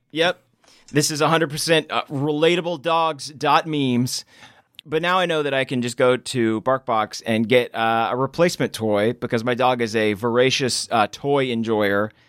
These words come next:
Uh, but I know that I can just get another box or a subscription, whatever I want. And if you yourself would also like to get in on this BarkBox action, you can go to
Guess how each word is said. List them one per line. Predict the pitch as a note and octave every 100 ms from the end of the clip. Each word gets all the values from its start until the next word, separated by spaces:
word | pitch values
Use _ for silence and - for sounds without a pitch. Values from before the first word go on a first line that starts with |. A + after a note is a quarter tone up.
| _ -
Uh, | A2+ A2
but | B2+
I | D3
know | E3+
that | E3
I | D#3
can | D#3 D#3+ E3
just | D#3 D#3+ -
get | F3
another | F3 F#3 E3+
box | F3+ A#3 A3+ -
or | F#3 F#3+ F#3+ F3+
a |
subscription, | F#3+ F3+ - B3+ C3 A#2+
whatever | B2+ D#3
I | E3+
want. | G#3 C#3+ G2 _ -
And | C3+
if | C#3 B2+
you | A3
yourself | A#3+ G3 G3 G#3 E3+
would | D3
also | D#3 D#3
like | C3+
to | C3+
get | C3+
in | C#3 C#3
on | B2+
this | A#2+
BarkBox | - B2 D3+ A#2+ A#2 -
action, | A#2+ A#2+ F#3 A3 A3+ - C3+ -
you | D3
can | D#3+ C#3+
go | C#3+ C#3+ D3+
to | - C3+ B2+ A#2+ A#2+